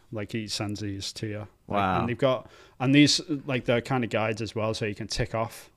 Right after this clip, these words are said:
Speaker 2: I
Speaker 1: like,
Speaker 2: need one
Speaker 1: uh,
Speaker 2: for Animal
Speaker 1: collectibles.
Speaker 2: Crossing. I don't know how to do anything in Animal Crossing. I need one
Speaker 1: Yeah.
Speaker 2: for Animal Crossing.
Speaker 1: So, and they tell you, like, how common it is and stuff like that. So it's super cool like that. And I also got one for Breath of the Wild as well.
Speaker 2: Ah.
Speaker 1: Because,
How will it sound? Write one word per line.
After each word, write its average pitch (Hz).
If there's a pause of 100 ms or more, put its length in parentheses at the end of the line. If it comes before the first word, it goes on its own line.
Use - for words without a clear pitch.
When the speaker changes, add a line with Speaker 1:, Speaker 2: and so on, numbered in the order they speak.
Speaker 2:
I 143
Speaker 1:
like, 143
Speaker 2:
need 131
one 113
Speaker 1:
uh, -
Speaker 2:
for 107
Animal 110
Speaker 1:
collectibles. 139
Speaker 2:
Crossing. 92
I 123
don't 127
know 113
how 135
to -
do 120
anything 123
in 107
Animal 95
Crossing. - (120)
I 107
need 127
one 110
Speaker 1:
Yeah. -
Speaker 2:
for 95
Animal 85
Crossing. 58 (500)
Speaker 1:
So, -
and 107
they 117
tell 131
you, 123
like, 113
how 117
common 117
it 117
is 113
and 101
stuff 107
like 98
that. 101
So 110
it's 104
super -
cool 117
like 107
that. 113 (340)
And 120
I 123
also 131
got 117
one 113
for 104
Breath 110
of 104
the 98
Wild 104
as 92
well. 113 (420)
Speaker 2:
Ah. 107
Speaker 1:
Because, 107